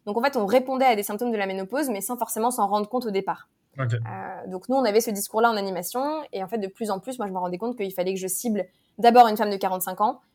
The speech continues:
Speaker 1: euh, qui est en recherche de solutions naturelles parce qu'elle peut pas prendre forcément un traitement hormonal, euh, pour des raisons de cancer hormonodépendant, d'antécédents dans la famille, par exemple,
Speaker 2: Ok.
Speaker 1: euh, et qui du coup se, a tous les symptômes de la ménopause,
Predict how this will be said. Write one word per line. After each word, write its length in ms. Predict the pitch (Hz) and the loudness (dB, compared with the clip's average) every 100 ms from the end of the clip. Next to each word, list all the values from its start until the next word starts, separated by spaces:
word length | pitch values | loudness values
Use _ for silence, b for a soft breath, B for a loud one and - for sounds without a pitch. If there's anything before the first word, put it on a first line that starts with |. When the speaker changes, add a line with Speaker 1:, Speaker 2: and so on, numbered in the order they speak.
| _ | _
Speaker 1:
euh, 280 | 190 180 180 | -6 -4 -4
qui 140 | 180 247 | 2 4
est 40 | |
en 100 | 233 | 4
recherche 320 | 220 220 226 | 2 0 0
de 40 | 202 | 0
solutions 320 | 202 190 208 | -8 -8 -4
naturelles 500 | 196 190 220 214 208 | -4 -2 0 0 2
parce 200 | 214 214 | -2 -2
qu'elle 180 | - 202 | -2 -2
peut 80 | 202 | 2
pas 100 | 202 | 0
prendre 240 | 202 214 | 0 -4
forcément 340 | 196 190 202 196 | -4 -6 -6 -6
un 60 | |
traitement 320 | 185 196 202 | -6 -6 -2
hormonal, 560 | 190 208 214 208 208 175 b b b b - | 0 0 2 4 2 -2 b b b b -4
euh, 200 | 180 175 | -2 -2
pour 200 | 185 185 | -4 -4
des 100 | 185 | 0
raisons 420 | 190 185 196 190 | -2 -2 -2 -2
de 100 | 180 | -4
cancer 340 | 185 190 196 | -6 -2 0
hormonodépendant, 920 | 190 185 185 185 190 196 196 196 196 180 | 0 -2 -2 -4 -2 0 2 2 0 -2
d'antécédents 500 | 180 180 - 190 190 | -4 -6 -4 -4 -4
dans 80 | |
la 100 | 175 | -6
famille, 300 | 170 180 240 | -6 -6 -6
par 140 | 240 185 | -8 -10
exemple, 340 | 180 202 294 _ _ _ 117 | -6 -6 -6 _ _ _ -8
Speaker 2:
Ok. 60 | 113 | -4
Speaker 1:
euh, 400 | 180 175 175 175 - | -4 -4 -8 -12 -2
et 100 | 240 | -2
qui 120 | 240 208 | 0 -4
du 100 | 196 | -4
coup 160 | 247 | -4
se, 380 | 247 196 175 165 | 0 0 0 -2
a 60 | 180 | -4
tous 140 | - | 0
les 80 | 233 | -2
symptômes 260 | 214 196 208 | 0 -4 -4
de 80 | 185 | -2
la 80 | |
ménopause, 460 | 180 175 175 247 | -4 -6 0 0